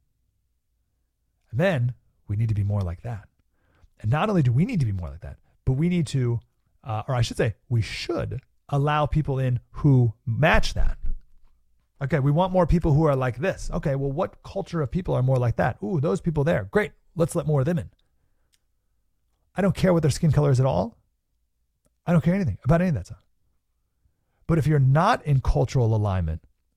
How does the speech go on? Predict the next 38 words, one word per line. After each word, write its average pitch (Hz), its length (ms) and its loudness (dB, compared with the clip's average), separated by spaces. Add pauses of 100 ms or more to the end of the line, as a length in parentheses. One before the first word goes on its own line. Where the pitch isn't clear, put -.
with 131 180 0
who 160 220 2
we 135 180 4
are 110 200 2
and 101 100 2
who 110 100 2
we 104 100 2
want 87 200 -2
to 76 40 -8
be, 58 300 -10 (360)
why 160 360 -2
on 196 180 0 (140)
earth - 460 -2 (340)
would 143 160 2
we 151 120 2
let 147 220 2
that 127 160 2
person 110 300 2
in? 87 140 -6 (1200)
Give 202 140 2
me 214 80 0
one 208 420 0
reason 208 280 2
why 139 160 2
we 147 100 4
would 143 140 2
let 127 120 0
that 123 120 -2
person 98 260 -2
in. 73 80 -10 (2250)
This 220 160 -2
is 254 120 -4
not 233 200 2
crazy 190 360 2
thinking, 160 320 0
by 78 140 -4
the 50 80 -12
way. 50 100 -16